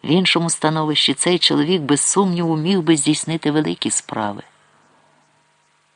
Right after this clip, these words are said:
Коли Гонта спробував заговорити до народу, солдати, які стояли позаду, затикали йому рот землею і змушували мовчати.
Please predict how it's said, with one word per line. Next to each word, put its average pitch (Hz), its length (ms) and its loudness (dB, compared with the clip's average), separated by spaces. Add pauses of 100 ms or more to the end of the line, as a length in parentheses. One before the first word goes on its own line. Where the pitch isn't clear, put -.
(160)
Коли 123 240 4
Гонта 196 360 4
спробував 170 580 4
заговорити 156 720 2
до 180 120 2
народу, 170 540 2 (220)
солдати, 147 640 2
які 170 200 -2
стояли 165 460 2
позаду, 156 600 2 (720)
затикали 135 600 2
йому 131 280 0
рот 127 200 2
землею 127 600 0
і 151 60 -2
змушували 127 580 -2
мовчати. - 600 -6